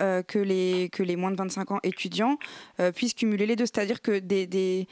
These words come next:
ça, ça atteindrait même pas, euh, les mille euros. Donc des étudiants qui vivraient correctement et qui toucheraient, euh,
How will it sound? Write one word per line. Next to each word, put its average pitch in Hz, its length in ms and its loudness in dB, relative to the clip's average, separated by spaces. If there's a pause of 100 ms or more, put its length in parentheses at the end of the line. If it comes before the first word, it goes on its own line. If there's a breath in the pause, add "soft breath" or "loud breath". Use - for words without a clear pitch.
(560 loud breath)
ça, - 400 0
ça 214 160 0
atteindrait 226 540 2
même 220 260 2
pas, 226 240 2
euh, 190 160 2
les 190 160 0
mille 202 180 2
euros. 202 200 2
Donc 220 180 2
des 202 200 4
étudiants 240 400 0
qui 233 140 -2
vivraient 208 300 0
correctement 220 560 0
et 202 80 2
qui 185 180 -8
toucheraient, 208 360 -2
euh, 190 380 2